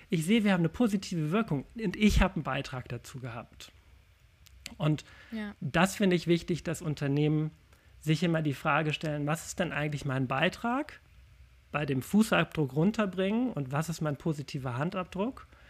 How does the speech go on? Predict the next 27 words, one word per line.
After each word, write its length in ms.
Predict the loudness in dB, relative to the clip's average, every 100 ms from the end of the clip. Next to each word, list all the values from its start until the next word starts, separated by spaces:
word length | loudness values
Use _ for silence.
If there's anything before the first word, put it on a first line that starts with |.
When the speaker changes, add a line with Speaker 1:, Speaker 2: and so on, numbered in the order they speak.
| -20 -18 -4
Speaker 1:
Kann 200 | 0 0
ich 100 | -2
das 160 | -6
überhaupt 320 | -2 -2 -2
erklären? 640 | -8 -4 0 2 2 0 -4 -12 -20 -20 _ _ _
Verstehen 360 | -4 0 2 2
meine 220 | 2 0
MitarbeiterInnen, 920 | 0 0 2 2 2 0 0 2 2
was 180 | 0 -2
das 180 | -4
ist? 480 | 0 0 -2 -12 -20 _ -20 -20 -20 -20 -6 0
Ähm, 420 | 2 2 -2 -6 -6
und 180 | 0 0
ich 100 | 0
glaub, 220 | -4 -4
da 200 | 0 0
sind 220 | 0 -2 -2
diese 200 | -4 -2
nachhaltigen 480 | -2 -4 -6 -6
Unternehmen 480 | -8 -6 -4 -2 -2
richtig 360 | -2 -4 -8 0
gut, 480 | 4 4 2 -4 -18 -20 -8
sich 200 | -6 -6 -10 _
diese 220 | -2 0
Sinnfrage 600 | 2 2 0 -6 -6 -8
zu 120 | -10 -10
stellen. 600 | -8 -8 -6 -10 -12